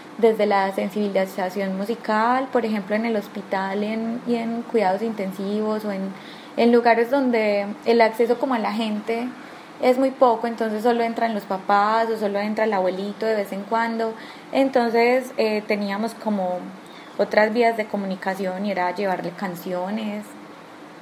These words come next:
que escuchara otras voces de personas, ¿cierto? Como metiéndonos por la música, o llevarle instrumentos musicales,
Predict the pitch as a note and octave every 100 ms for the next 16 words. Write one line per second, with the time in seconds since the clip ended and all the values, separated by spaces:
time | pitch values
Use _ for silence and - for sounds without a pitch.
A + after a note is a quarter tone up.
0 | - - G#3+ A3 G3+ F#3 F#3+ G#3 G#3 G3+
1 | G3+ G#3 F#3+ F#3+ F#3 F3 F#3+ F#3+ A3+ G#3+
2 | A3+ A3 - - A#3+ - - - - G#3
3 | G3+ G3 F#3+ G#3 G#3+ G3+ F3+ F3+ G#3 A#3
4 | B3 A3+ G#3+ - - - - A#3 G#3+ G3
5 | G3 G3+ - G#3+ F#3+ F3+ F#3+ G#3+ G#3+ F#3
6 | - G3+ G#3+ A#3 A3+ A3+